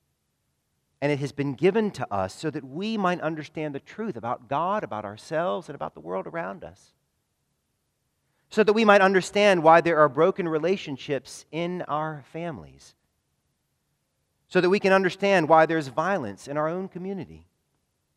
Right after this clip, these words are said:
So that we can understand why there are rockets that bring down buildings in the Middle East.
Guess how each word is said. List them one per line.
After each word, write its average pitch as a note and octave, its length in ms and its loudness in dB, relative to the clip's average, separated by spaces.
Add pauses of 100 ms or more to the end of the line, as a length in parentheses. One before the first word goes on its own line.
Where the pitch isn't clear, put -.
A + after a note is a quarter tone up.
(520)
So F#3 100 0
that F#3+ 120 4
we G#3 80 2
can G3+ 120 4
understand G3 680 4
why E3 180 10
there D#3+ 200 6
are D3+ 120 8 (200)
rockets D3+ 560 6
that C3+ 140 -2
bring E3+ 300 2
down E3 300 2
buildings C3+ 640 0
in C#3 120 -6
the C#3+ 60 -6
Middle D#3+ 260 -8
East. F#3+ 400 -16